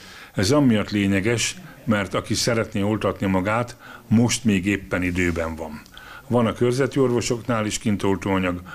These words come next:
van a patikába is oltóanyag. Más oltóanyagot kapnak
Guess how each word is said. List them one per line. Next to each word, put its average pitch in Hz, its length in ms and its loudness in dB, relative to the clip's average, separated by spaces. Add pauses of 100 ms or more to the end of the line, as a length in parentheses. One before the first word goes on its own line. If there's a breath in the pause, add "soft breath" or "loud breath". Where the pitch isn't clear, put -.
(100)
van 107 160 2
a 95 80 0
patikába 90 640 -2
is 85 160 -6
oltóanyag. 85 640 -6 (460 loud breath)
Más 123 380 0
oltóanyagot 107 680 -2
kapnak 107 480 -2